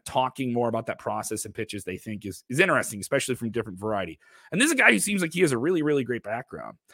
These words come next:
Uh, he's already reportedly played a role in some big things in W W E recently. I don't know at what point he joined W W E, but Fightful reporting that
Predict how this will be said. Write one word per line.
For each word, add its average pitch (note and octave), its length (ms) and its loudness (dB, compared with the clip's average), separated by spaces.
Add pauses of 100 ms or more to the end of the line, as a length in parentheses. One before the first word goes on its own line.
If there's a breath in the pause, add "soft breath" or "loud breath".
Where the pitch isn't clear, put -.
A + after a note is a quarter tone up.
(260 soft breath)
Uh, C3 80 4
he's F#3+ 160 6
already F4 180 10
reportedly A#3 500 6
played F#3+ 200 4
a F3+ 40 6
role G3+ 300 6
in D#3 80 -2
some D3+ 160 -4
big D3+ 180 0
things C#3+ 280 -2
in B2+ 60 -4
W B2 220 2
W A2 120 -2
E A2 40 -4
recently. C3+ 300 -2
I F#2+ 100 -2
don't A3 200 2
know E4 160 4
at E3+ 80 -2
what G3+ 160 0
point E3+ 180 0
he D#3+ 80 -6
joined C#3+ 300 0
W C3 160 2
W A#2+ 220 0
E, - 20 -2
but A2 180 -4
Fightful G#3 340 4
reporting C#3 360 2
that A#2 160 -4